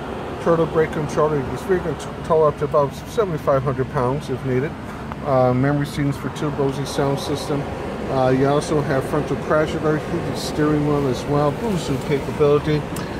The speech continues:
uh, heated and ventilated seats as well, Mister Manriquez, which is really nice. Uh, vehicle also comes with navigation, C D player as well. You also have a hidden compartment back here for, uh, U S B ports or storing anything else that you might wanna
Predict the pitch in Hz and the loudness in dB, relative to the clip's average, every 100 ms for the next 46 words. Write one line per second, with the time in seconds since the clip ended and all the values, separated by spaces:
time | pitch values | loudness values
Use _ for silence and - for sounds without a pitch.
0 | - - 135 - 202 208 190 190 196 185 | -6 0 0 2 2 2 0 2 2 4
1 | 175 165 185 196 160 139 131 - 156 139 | 4 4 4 6 6 4 2 0 -2 -2
2 | 151 135 165 160 147 135 139 131 127 131 | -2 0 2 2 0 0 2 2 2 0
3 | - 147 - 131 135 120 139 127 127 127 | 0 -2 -2 -4 -2 -2 0 2 2 4
4 | 131 143 - - - - 131 131 117 143 | 2 0 -4 -6 -6 -4 0 2 2 2
5 | 139 143 139 151 131 151 139 139 131 143 | 4 4 4 2 0 0 0 0 2 2
6 | 143 135 143 147 143 147 147 - - - | 2 2 0 0 2 0 0 -2 -6 -6
7 | - - - - 151 139 147 139 - 139 | -6 -6 -4 0 0 2 2 0 2 4
8 | 135 135 139 143 143 143 - - - - | 4 0 2 4 4 2 -4 -8 -6 -2
9 | 135 139 135 143 147 131 123 143 131 - | 0 2 2 2 2 0 0 0 0 -2
10 | 135 143 143 143 139 135 - 156 143 131 | 0 0 0 0 2 0 0 -2 -2 -2
11 | 147 135 131 127 123 - - - 135 147 | 0 2 4 2 0 -6 -6 -2 2 4
12 | 147 135 151 139 - 139 143 - 135 - | 4 2 0 0 2 2 2 0 -2 0
13 | 143 139 139 135 135 135 135 139 - 131 | 2 2 2 2 2 2 2 0 0 -2
14 | - 131 131 135 - 131 131 135 | 0 0 2 0 0 -2 0 -2